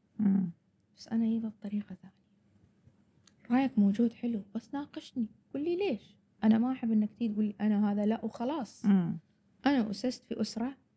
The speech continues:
Speaker 2: في أخذ وعطا. نعم، بس أنتي مرات أبوش وأمش ما يقولش تسوين هالشيء. هي بس هذول أبوي وأمي.
Speaker 1: مم.
Speaker 2: أنت زوجي لي حق أسمعك، ولكن الزواج أخذ وعطا، تاخذ تعطي.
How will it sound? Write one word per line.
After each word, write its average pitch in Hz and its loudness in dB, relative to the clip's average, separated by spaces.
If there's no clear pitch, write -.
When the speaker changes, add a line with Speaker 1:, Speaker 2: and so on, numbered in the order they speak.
Speaker 2:
في - -6
أخذ 240 -4
وعطا. 233 -4
نعم، 240 8
بس 202 -2
أنتي 220 0
مرات 220 0
أبوش 226 -2
وأمش 220 -2
ما 233 2
يقولش 233 -2
تسوين 233 -2
هالشيء. 269 -6
هي 254 6
بس 196 -6
هذول 214 -2
أبوي 214 0
وأمي. 214 4
Speaker 1:
مم. 175 0
Speaker 2:
أنت 214 6
زوجي 208 2
لي 196 -16
حق - -12
أسمعك، 208 0
ولكن 190 -6
الزواج 196 -6
أخذ - -16
وعطا، 202 -12
تاخذ 214 -8
تعطي. 226 -12